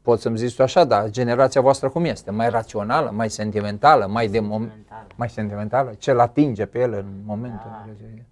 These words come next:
Speaker 2: ce e mai mult, mai mult de moment, așa. Ce simți atunci e primul impuls, ăla e, aia e, ăla e sentimentul. După aia, nu mai chiar așa.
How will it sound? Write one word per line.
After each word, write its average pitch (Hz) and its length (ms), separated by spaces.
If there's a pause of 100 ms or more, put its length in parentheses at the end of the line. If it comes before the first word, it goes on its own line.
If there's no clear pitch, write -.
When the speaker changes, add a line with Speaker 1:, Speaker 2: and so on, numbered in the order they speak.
Speaker 2:
ce - 80
e 131 80
mai 123 220
mult, 131 140
mai 131 140
mult 156 140
de 147 80
moment, 113 540
așa. 104 360 (480)
Ce - 80 (180)
simți 123 240
atunci 120 260
e 127 40 (120)
primul 123 240
impuls, 117 400
ăla 104 280
e, 92 120 (1160)
aia 113 240 (120)
e, 120 100
ăla 127 100
e 107 100
sentimentul. 107 540 (720)
După - 280
aia, 143 420 (440)
nu 123 140
mai 110 220
chiar 98 240
așa. 90 180